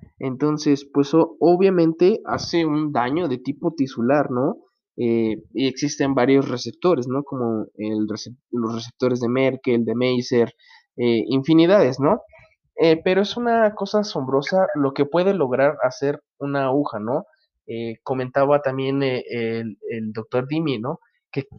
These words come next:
lo que hace la aguja es provocar un estrés a la célula. ¿Y qué hace cuando, o la célula qué hace cuando, eh, se activa ese estrés? Pues lo que te mencionaba, ¿no? Activar, eh,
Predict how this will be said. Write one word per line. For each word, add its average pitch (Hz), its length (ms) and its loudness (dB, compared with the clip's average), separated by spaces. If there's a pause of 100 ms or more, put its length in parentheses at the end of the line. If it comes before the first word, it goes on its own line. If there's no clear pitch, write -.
lo 135 200 4
que 160 120 2
hace 175 220 2
la 180 100 6
aguja 160 280 2
es 165 180 -4
provocar 147 480 0
un 151 160 0
estrés 147 440 2
a 131 60 2
la 117 120 0
célula. 110 540 -2 (500)
¿Y 120 400 2 (280)
qué 143 220 6
hace 139 340 0
cuando, 117 640 0 (180)
o 139 140 0
la 123 120 0
célula 143 460 0
qué 143 100 0
hace 139 240 -4
cuando, 120 540 -6
eh, 110 380 -6
se 127 160 -4
activa 135 360 2
ese 139 120 0
estrés? - 440 0
Pues 220 140 2
lo 202 80 4
que 208 120 -2
te 202 120 2
mencionaba, 208 540 4
¿no? 160 160 2 (300)
Activar, 190 600 2
eh, 127 240 4